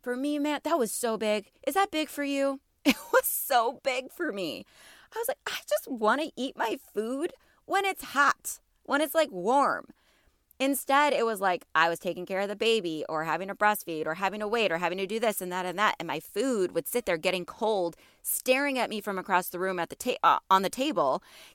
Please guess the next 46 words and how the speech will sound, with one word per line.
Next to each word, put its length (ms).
getting 300
colder 380
and 140
colder 260
and 100
colder. 220
I'm 60
like, 180
"I 80
just 340
wanna 240
eat 220
that. 340
And 100
I 60
wanna 220
eat 140
it 100
at 140
once, 420
not 180
take 160
a 60
bite, 260
go 140
do 140
something, 300
take 220
a 40
bite, 200
go 140
do 240
something." 520
I 120
wanted 520
a 80
hot 320
meal 460
so 280
bad. 460
So, 220
I 80
mean, 180
it 160
can 160
be 160